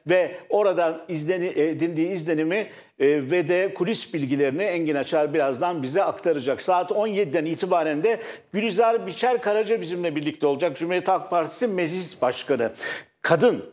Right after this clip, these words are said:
bir milletvekilinin olması açısından önemli. İlk kez bu gerçekleşiyor Cumhuriyet Halk Partisi açısından. Bu nedenle kendisini de konuk alacağız. Stüdyomuza gelecek ve tabii ki hem Cumhuriyet Halk Partisi'nin içerisindeki bu kaynamayı, meclisin artık bundan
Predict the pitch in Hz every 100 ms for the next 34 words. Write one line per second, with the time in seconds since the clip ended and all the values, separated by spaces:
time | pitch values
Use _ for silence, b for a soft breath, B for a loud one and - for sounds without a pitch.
0 | 120 131 110 131 120 147 135 110 135 143
1 | 127 143 175 170 151 143 139 143 135 -
2 | 160 170 202 175 160 160 156 185 214 220
3 | - - 131 - 131 135 117 139 - 143
4 | - 120 - 185 190 B B - 143 147
5 | 147 147 151 147 - 147 135 - 160 160
6 | 190 - B B 202 190 156 156 175 175
7 | 175 170 - 170 151 147 214 240 190 139
8 | 165 - - 175 196 175 170 190 165 117
9 | 170 175 B B B 185 - 233 180 151
10 | 156 B B 214 226 214 220 214 208 202
11 | 190 170 - 165 165 165 156 151 156 147
12 | 156 156 139 175 - B - 208 220 214
13 | 202 165 151 147 147 B B 151 214 208
14 | 202 - 247 185 170 170 196 190 180